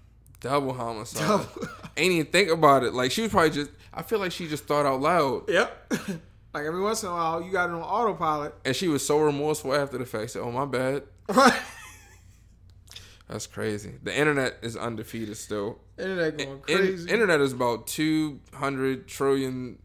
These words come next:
Speaker 1: million, kabillion,
Speaker 2: And oh.
Speaker 1: and oh,
Speaker 2: Yeah,
Speaker 1: undefeated.
Speaker 2: it's impossible.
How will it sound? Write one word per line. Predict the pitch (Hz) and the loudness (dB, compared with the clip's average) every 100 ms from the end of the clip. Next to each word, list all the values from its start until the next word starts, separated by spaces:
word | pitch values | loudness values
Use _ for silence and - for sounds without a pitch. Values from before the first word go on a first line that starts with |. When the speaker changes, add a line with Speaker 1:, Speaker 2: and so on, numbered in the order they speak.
| - - | -20 -20
Speaker 1:
million, | - 127 131 131 127 127 101 - | -8 -2 -2 0 -4 -6 -10 -12
kabillion, | 117 123 123 120 120 120 - | -6 -2 -2 -2 -6 -10 -12
Speaker 2:
And | 147 139 | -12 -8
oh. | 143 143 127 | -6 -4 0
Speaker 1:
and | 131 | 2
oh, | 131 135 113 - - - - - | 6 6 6 -2 -12 -20 -14 0
Speaker 2:
Yeah, | |
Speaker 1:
undefeated. | 143 147 143 147 123 113 | 2 4 2 2 0 -2
Speaker 2:
it's | 160 - | -6 -10
impossible. | 185 208 220 185 151 143 | -10 -6 -6 -6 -8 -10